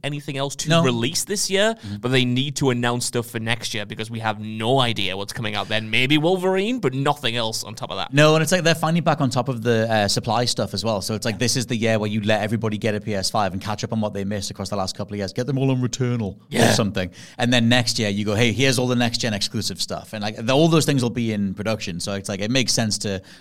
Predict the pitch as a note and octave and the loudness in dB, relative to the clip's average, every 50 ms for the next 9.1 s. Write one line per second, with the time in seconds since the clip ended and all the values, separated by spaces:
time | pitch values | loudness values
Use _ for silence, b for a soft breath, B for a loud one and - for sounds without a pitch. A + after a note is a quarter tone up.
0 | B - - A#2 A#2 A#2+ A#2 A2 A2+ A2 - - - B2 B2 C#3 C#3+ B2 A2+ A2 | B -4 -2 0 2 2 2 0 0 -2 -2 -2 -2 -2 0 2 2 2 4 4
1 | A2+ A#2 A2+ A#2 G#2+ G#2+ A2 - A2+ A#2 A2+ G#2 G2+ F2 F#2 F#2 F#2 F2+ F#2+ G2 | 2 2 2 2 0 0 -2 -2 0 0 0 0 0 -2 -2 -4 -4 -4 -4 -4
2 | G2 - - A2+ G#2 G2+ G2+ G2 G2 - - G2+ G2 F#2+ F#2 F#2 F#2 F2+ - G2 | -4 -2 -2 0 0 0 -2 -2 -4 -4 -4 -4 -4 -4 -4 -4 -6 -6 -6 -6
3 | F2+ F#2+ F#2+ F#2+ F#2+ F2+ F2+ - F#2+ F2 F#2 F2 - - C#3 C3 A#2+ A#2 B B | -8 -8 -8 -8 -8 -8 -6 -6 -6 -6 -6 -6 -6 -4 -2 -2 -2 -4 B B
4 | B B _ - C#3+ B2+ A2+ G2+ A2+ A#2 A#2 G#2+ A2 A2+ A2+ - A#2+ A2+ A2 G#2+ | B B _ 2 2 4 4 2 0 0 0 0 -2 -2 -2 -2 0 0 0 0
5 | G2+ G2+ G#2+ - A#2+ A2+ A2 A#2+ B2+ - C#3 B2+ B2+ A2+ - - B2+ A#2 A2+ - | 0 -2 0 0 0 0 2 2 2 2 2 0 0 0 0 0 2 2 2 2
6 | - A2 G2 F#2+ F#2+ G#2 A#2+ G2+ G#2 B2 A#2+ A2+ A#2+ A#2 A#2 A#2 A2+ A2 G#2+ - | 0 0 -2 -2 -2 -4 -4 -2 -2 -2 0 0 2 2 2 2 2 0 -2 -4
7 | - A2+ G2+ G#2 G2+ A#2 A2+ G#2+ G2+ G2 B B B - - G2+ - - - B2 | -4 -4 -4 -2 -2 -2 -2 -2 -2 -4 B B B -8 -8 -8 -4 -2 -2 -2
8 | A#2 G2+ G2 F2+ F2+ F#2 F#2+ - - - - - - - D#3 G3+ G#3 D#3 G2 - | 0 -2 -2 -2 -4 -4 -6 -6 -8 -12 -14 -14 -10 -2 2 4 4 4 2 -2
9 | - _ | -8 _